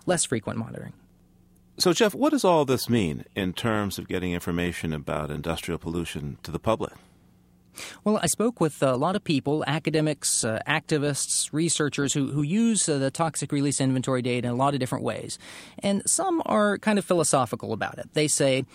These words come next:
Speaker 1: "We've always known that this was an imperfect set of data and that it had problems and we would have to do additional work, that, that T R I is a starting point for additional monitoring that you're gonna have to do.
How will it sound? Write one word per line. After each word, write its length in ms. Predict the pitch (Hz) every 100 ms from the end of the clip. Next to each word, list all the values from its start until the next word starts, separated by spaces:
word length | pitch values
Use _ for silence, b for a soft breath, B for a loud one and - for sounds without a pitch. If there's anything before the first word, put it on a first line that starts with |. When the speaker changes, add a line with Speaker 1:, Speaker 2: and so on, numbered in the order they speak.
| B B -
Speaker 1:
"We've 200 | 190 185
always 360 | 247 226 139
known 480 | 147 151 120 110 113
that 260 | 139 135 127
this 280 | 139 127 -
was 220 | 127 120
an 80 | 127
imperfect 600 | 160 151 147 127 123 -
set 220 | - 120
of 80 | 113
data 340 | 117 107 - - -
and 460 | 147 135 127 123 123
that 240 | 123 127
it 160 | 127 -
had 200 | 139 123
problems 600 | 156 170 151 156 147 139
and 240 | 139 135
we 120 | 131 135
would 140 | 131
have 220 | 139 139
to 80 | 139
do 160 | 131 123
additional 500 | 117 190 - 151 127
work, 300 | 113 - -
that, 160 | 131 - B -
that 100 | 131
T 160 | 233
R 180 | 196 151
I 140 | 143
is 160 | 131 120
a 60 | 113
starting 500 | - 214 208 175 131
point 300 | 107 104 - - B B
for 380 | - 135 123 120
additional 460 | 127 120 165 151 127
monitoring 480 | 123 127 120 117 113
that 100 | -
you're 100 | 120
gonna 200 | 117 113
have 220 | 113 113
to 100 | 117
do. 260 | 110 107